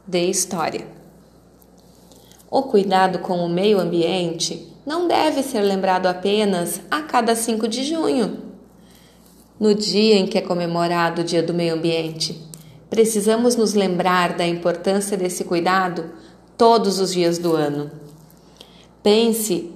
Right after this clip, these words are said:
sobre atitudes que possam contribuir para a conservação do meio ambiente. E agora, pinte as imagens que mostram práticas corretas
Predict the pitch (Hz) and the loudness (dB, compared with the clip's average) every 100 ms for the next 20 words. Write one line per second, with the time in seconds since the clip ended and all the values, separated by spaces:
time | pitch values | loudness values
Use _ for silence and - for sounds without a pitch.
0 | - - 226 220 214 214 - 226 214 208 | -8 0 2 2 2 0 0 2 2 2
1 | 208 - 220 214 214 226 214 254 294 285 | -2 -4 0 2 2 0 0 0 0 -2
2 | 208 214 202 208 208 - 196 196 196 196 | 2 2 4 4 2 2 0 0 -2 -4
3 | 208 196 190 190 196 202 214 214 214 220 | -2 -2 -4 -2 -2 -2 0 -2 0 -2
4 | 233 285 202 190 185 - - - - - | -2 -2 -2 -2 -4 -4 -6 -14 -20 -20
5 | - - - - 302 269 247 196 180 185 | -20 -20 -18 -4 0 2 4 4 6 4
6 | 294 - - - - 330 453 466 302 277 | -2 -4 -12 -20 -8 -4 -2 0 0 0
7 | 226 190 190 202 196 - 214 202 202 202 | 0 2 2 2 -2 0 0 0 0 0
8 | 190 180 196 196 196 - 202 196 185 180 | 0 0 0 0 0 -2 -4 2 2 2
9 | 175 165 165 294 - - | 2 2 2 -4 -4 -10